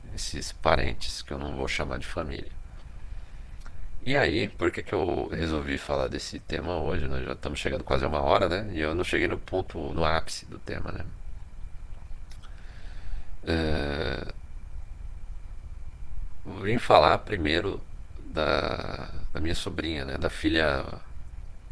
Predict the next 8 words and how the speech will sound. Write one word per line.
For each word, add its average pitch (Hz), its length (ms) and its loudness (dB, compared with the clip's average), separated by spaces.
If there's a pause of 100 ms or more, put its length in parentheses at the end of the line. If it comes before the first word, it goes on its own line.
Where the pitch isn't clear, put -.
(220)
mais 69 280 2
velha - 460 4 (440)
desse - 240 -4
meu 67 140 -2
irmão - 260 -2
do - 80 -6
Bocoió. - 440 -4 (1500)
Eu, - 920 0